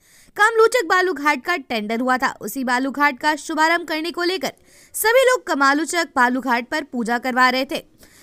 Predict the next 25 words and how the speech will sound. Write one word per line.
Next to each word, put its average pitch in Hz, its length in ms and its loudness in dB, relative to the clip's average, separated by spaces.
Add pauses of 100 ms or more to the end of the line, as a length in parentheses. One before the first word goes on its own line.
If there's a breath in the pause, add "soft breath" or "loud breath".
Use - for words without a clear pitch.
(120 loud breath)
जहां 330 260 4
करीब 339 400 0
ढाई 262 340 2
सौ 403 180 -2
की 381 160 -2
संख्या 370 360 -2
में 370 140 -6
लोग 320 240 -2
आए 233 160 2
हुए 269 180 0
थे। 285 100 -8
ऐसे 220 360 -8
में 277 100 -2
अचानक 285 320 -2
दूसरे 269 340 -2
पक्ष 294 260 -4
के 311 200 -8
पच्चीस 359 460 -6
लोग 381 180 -4
वहां 381 180 -2 (100)
आकर 311 360 2 (840 soft breath)
ताबड़तोड़ 370 600 2
फायरिंग 240 460 -2
करने 285 220 -2
लगे। 277 220 -2